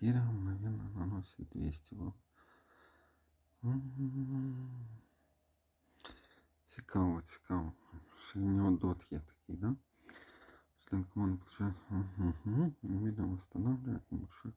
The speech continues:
количество маны. Ну, те саме, що синій дракон. М. Цікаво. Значить,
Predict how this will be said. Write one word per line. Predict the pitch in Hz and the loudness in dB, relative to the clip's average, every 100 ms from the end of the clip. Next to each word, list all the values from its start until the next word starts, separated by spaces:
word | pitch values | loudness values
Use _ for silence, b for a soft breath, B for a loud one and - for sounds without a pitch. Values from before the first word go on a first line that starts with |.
| - | -4
количество | - 117 - - | -4 -4 -8 -2
маны. | 95 82 73 80 78 78 78 _ _ _ _ - b b b b b b b b b b - | 0 2 0 0 2 0 -2 _ _ _ _ -16 b b b b b b b b b b 4
Ну, | 123 139 131 _ - B B B B B B B B B - - - - - - - - | 12 12 10 _ -4 B B B B B B B B B -20 -8 6 8 8 4 -6 -2
те | - | -2
саме, | - 127 117 117 | 4 8 8 8
що | - - - | 0 -8 -8
синій | - 98 101 98 | 8 12 12 12
дракон. | - 92 - 90 87 - _ _ _ | 8 4 4 6 6 4 _ _ _
М. | - 76 - _ _ _ _ _ _ _ _ - - B B B B B B B | 0 0 -4 _ _ _ _ _ _ _ _ -16 -12 B B B B B B B
Цікаво. | - 120 120 85 - _ _ _ _ _ _ _ _ _ | -10 8 10 10 4 _ _ _ _ _ _ _ _ _
Значить, | 104 101 - 90 - | 4 4 2 -2 -2